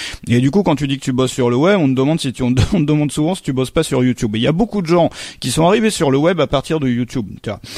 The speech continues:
Il y a plein de gens qui, tu vois, il y avait, il y a un groupe un peu de vieux de la vieille, un peu comme moi, mais il y en a un peu de moins en moins, enfin je sais pas, c'est un peu, tu vois, il y en a qui sont dans leur coin, on les voit pas trop.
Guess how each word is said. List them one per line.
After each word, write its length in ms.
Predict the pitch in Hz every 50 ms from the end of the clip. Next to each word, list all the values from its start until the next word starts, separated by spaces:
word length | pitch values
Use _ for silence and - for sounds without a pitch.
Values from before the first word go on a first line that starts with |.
| - - -
Il 60 | - 117
y 40 |
a 60 | 147 143
plein 240 | - 220 233 226
de 80 | 208 170
gens 260 | 147 170 214 247 240
qui, 180 | - - 165 139
tu 120 | - -
vois, 100 | 208 220
il 60 | 175
y 60 | 139 139
avait, 220 | 131 139 156 151
il 60 | 147
y 80 | 135 135
a 80 | 127
un 100 | 131 135
groupe 360 | 139 135 139 170 208 190 - 156
un 100 | 135 127
peu 160 | - 156 151
de 80 | 139
vieux 200 | 131 117 127 151
de 100 | 151 127
la 100 | 139 143
vieille, 260 | 131 127 151 160 156 139
un 80 | 117
peu 140 | 113 - 131
comme 240 | 117 - 139 123 147
moi, 220 | 175 214 240 220
mais 140 | 170 135 127
il 20 |
y 40 | 127
en 80 | 120 120
a 40 | 131
un 120 | 131 131
peu 140 | 123 156 151
de 60 | 135
moins 260 | 135 131 135 135 120
en 80 | 127 123
moins, 200 | 127 139 165 226
enfin 180 | 202 - 139 117
je 60 | 117
sais 100 | - -
pas, 180 | - - - 185
c'est 160 | - - 120
un 140 | 113 113 113
peu, 300 | 110 131 139 135 127 117 110
tu 80 | -
vois, 120 | 170 175 156
il 40 | 123
y 40 |
en 80 | 120 123
a 60 | 131
qui 100 | 131 -
sont 120 | - 131 120
dans 100 | 123 113
leur 180 | 113 113 -
coin, 180 | - 160 160 170
on 120 | 170 147
les 60 | 127
voit 200 | 117 110 117 117
pas 120 | - 127 113
trop. 260 | - - 170 208 214